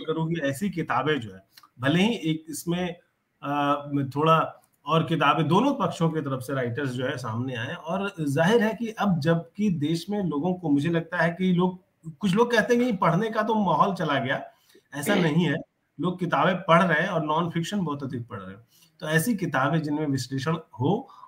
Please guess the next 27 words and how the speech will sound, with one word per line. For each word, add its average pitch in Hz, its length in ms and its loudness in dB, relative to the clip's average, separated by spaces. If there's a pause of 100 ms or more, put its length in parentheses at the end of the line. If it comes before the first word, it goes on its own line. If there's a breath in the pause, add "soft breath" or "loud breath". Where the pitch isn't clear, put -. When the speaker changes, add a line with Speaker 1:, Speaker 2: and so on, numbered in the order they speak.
(100)
Speaker 1:
और 139 240 -2
जो, 160 460 2
अ, 139 540 -2 (560)
लोग 143 480 0 (100)
WhatsApp 131 340 0
यूनिवर्सिटी 147 500 -2
के 143 60 2
जरिए 135 260 0
शिक्षित 143 420 -4
हो 123 100 -4
रहे 139 100 -6
हैं, 151 60 -6
उसकी 165 260 -4
बजाय 147 400 2 (300 loud breath)
असली 220 300 2
किताबें 156 640 0 (180)
पढ़ें, 139 380 2
चाहे 135 300 -4
उसमें, 143 480 -4
इसमें 156 360 -2
रंग 156 300 2
चाहे 139 260 -2
कोई 143 220 -4
हो, 151 280 -2
कैसा 127 340 -8
भी 135 140 0
हो, - 160 -4